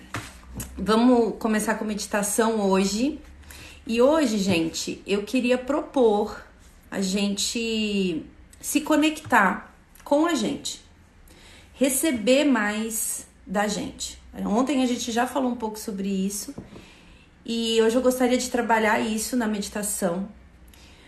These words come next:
porque, assim, se a gente for observar no nosso dia, no nosso dia a dia, parece que tem um, uma falta.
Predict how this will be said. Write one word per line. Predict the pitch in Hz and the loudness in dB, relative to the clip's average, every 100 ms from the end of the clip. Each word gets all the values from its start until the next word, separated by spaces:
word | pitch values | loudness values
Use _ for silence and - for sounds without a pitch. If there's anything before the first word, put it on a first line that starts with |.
| - - | -20 -10
porque, | 247 - 320 | -8 -4 -2
assim, | 320 - 165 196 - - - - - - - - - - - | -2 0 -2 -2 -14 -20 -20 -20 -20 -20 -20 -20 -20 -20 -10
se | - | -2
a | |
gente | 220 269 - | 2 2 0
for | - 277 240 214 - | -2 2 4 4 0
observar | 196 - - 208 190 190 190 | -2 -4 -2 0 2 2 2
no | 190 | 0
nosso | 180 180 - 165 | -2 -4 -6 -12
dia, | 180 190 175 | -6 -2 0
no | 170 | -2
nosso | 170 175 180 | -4 -6 -6
dia | 185 170 | -8 -6
a | 156 | -6
dia, | 160 196 156 - - - - - - - - | -4 -2 -2 -6 -16 -20 -20 -20 -20 -20 -6
parece | - 233 240 254 269 | 0 2 4 2 -2
que | - - | -6 -10
tem | 262 - 247 254 | -8 -2 2 4
um, | 254 254 247 233 202 | 4 4 2 -2 -4
uma | 226 254 | -2 0
falta. | 254 - - 202 175 165 165 | -2 -2 4 6 6 2 -8